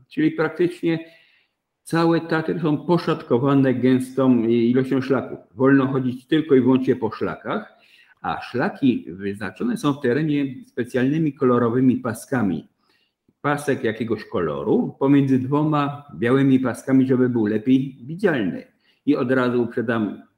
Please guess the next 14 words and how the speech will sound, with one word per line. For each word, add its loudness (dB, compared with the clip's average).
następne -4
pytanie. -2
Nie 6
ma 4
żadnej, 0
e, -10
tutaj, -6
e, -14
korelacji -2
pomiędzy -2
kolorem -2
a -10
trudnością -6
szlaku. -10